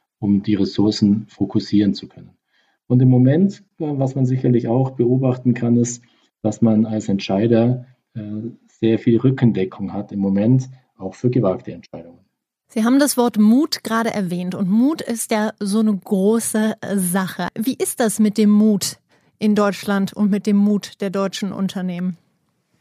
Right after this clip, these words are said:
Speaker 1: Also wenn man mal die letzten Wochen Revue passieren lässt, dann, ähm, kann man sicherlich auch stolz auf die deutsche Wirtschaft sein, was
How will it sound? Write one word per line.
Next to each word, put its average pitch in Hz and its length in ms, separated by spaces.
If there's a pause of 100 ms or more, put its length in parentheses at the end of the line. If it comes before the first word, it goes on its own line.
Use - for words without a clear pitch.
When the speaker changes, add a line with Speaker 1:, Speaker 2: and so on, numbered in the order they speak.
(160)
Speaker 1:
Also 120 220
wenn 135 100
man 143 120
mal 127 140
die 131 60
letzten 127 400
Wochen 127 240
Revue 127 320
passieren 135 480
lässt, 123 360
dann, 113 360
ähm, 110 500
kann 113 160
man 110 140
sicherlich 113 480
auch 110 360 (100)
stolz 127 400
auf 104 120
die 107 100
deutsche 98 380
Wirtschaft 98 340 (100)
sein, 110 200
was - 360